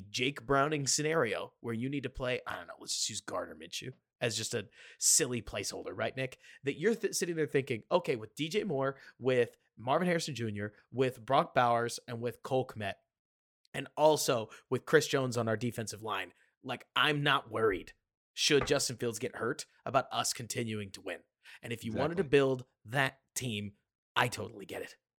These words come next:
Speaker 2: Yep.
Speaker 1: Because it does kind of feel like, I, I don't know, it's, there are so many ways to be wrong. The,
Speaker 2: Mm-hmm.
Speaker 1: this, this latter one, like, the build the better team one, feels so comforting,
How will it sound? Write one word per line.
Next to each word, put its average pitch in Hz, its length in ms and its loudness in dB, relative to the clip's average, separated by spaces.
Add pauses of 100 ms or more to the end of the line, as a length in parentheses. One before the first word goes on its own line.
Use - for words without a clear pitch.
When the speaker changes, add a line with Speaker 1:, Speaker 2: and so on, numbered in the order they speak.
(100)
Speaker 2:
Yep. 135 80 -10
Speaker 1:
Because 127 480 2 (420)
it 160 220 -4
does 170 300 4
kind 196 200 -4
of 190 60 -8
feel 185 200 -4
like, 208 340 -8 (100)
I, 170 180 4
I 170 120 8
don't 127 100 2
know, 104 140 -8 (100)
it's, - 420 2 (1400)
there 131 140 -2
are 113 60 -4
so 120 180 -2
many 107 160 -4
ways 95 200 -10
to - 60 -14
be - 100 -16
wrong. - 220 -16 (420)
The, 139 180 0
Speaker 2:
Mm-hmm. 139 180 -2
Speaker 1:
this, 151 340 4
this 143 260 0
latter 131 300 4
one, 151 400 4
like, 113 180 -2
the 139 100 4
build 120 300 2
the 120 60 -2
better 120 180 0
team 110 280 -6
one, 143 220 -6 (240)
feels 135 400 -2
so 127 180 2
comforting, 104 500 -8